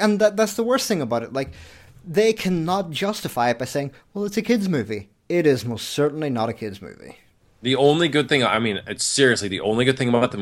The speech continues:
Speaker 2: movie was during the credits, they actually had fun.
Speaker 1: Yeah.
Speaker 2: with different brains. In the credits, they showed what everyone else is experiencing with, with their brains, like
Speaker 1: Yeah.
Speaker 2: dog, the,
Speaker 1: That
Speaker 2: the
Speaker 1: was
Speaker 2: husband,
Speaker 1: great.
Speaker 2: the wife.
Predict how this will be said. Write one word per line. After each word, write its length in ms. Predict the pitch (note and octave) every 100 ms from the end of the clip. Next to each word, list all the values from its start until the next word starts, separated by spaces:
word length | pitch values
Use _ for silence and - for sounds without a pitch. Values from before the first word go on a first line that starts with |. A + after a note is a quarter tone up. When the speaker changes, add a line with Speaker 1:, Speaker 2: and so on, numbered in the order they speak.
| G#2
Speaker 2:
movie 300 | A#2+ C3+ C3 - -
was 240 | A#2+ A2+
during 320 | - C3 B2+ -
the 180 | C3 A#2
credits, 640 | - D#3 F#3 G#2 - - - -
they 140 | B2
actually 340 | C3 C3+ D3+ A#2+
had 220 | B2 G#2
fun. 640 | - D3+ F#3+ C3+ F2 D2 - _ _ _
Speaker 1:
Yeah. 240 | B3 D#4 D#3
Speaker 2:
with 160 | A#2 - -
different 280 | - A2+
brains. 300 | G#2+ G#2 F#2
In 60 | G#2+
the 60 | A2
credits, 280 | D#3 E3+
they 100 | -
showed 380 | A2+ C#3+ C3+ B2 - -
what 140 | -
everyone 280 | C#3 B2+ A#2+
else 220 | A#2 B2+
is 60 | B2+
experiencing 720 | A#2+ - B2 B2+ B2 B2 A#2+
with, 200 | G#2 -
with 160 | G2+ F#2+
their 180 | A2 C3
brains, 340 | A2 F2+ E2+
like 100 | -
Speaker 1:
Yeah. 120 | D4+
Speaker 2:
dog, 400 | A#2 G2 G2 G2 - _ _ _ _
the, 60 | A2
Speaker 1:
That 60 | G2+
Speaker 2:
the 40 |
Speaker 1:
was 80 | F#2+
Speaker 2:
husband, 420 | F2+ G#2+ A#2+ A2
Speaker 1:
great. 120 | G2 F#2+
Speaker 2:
the 60 | _
wife. 320 | G2+ G#2 G#2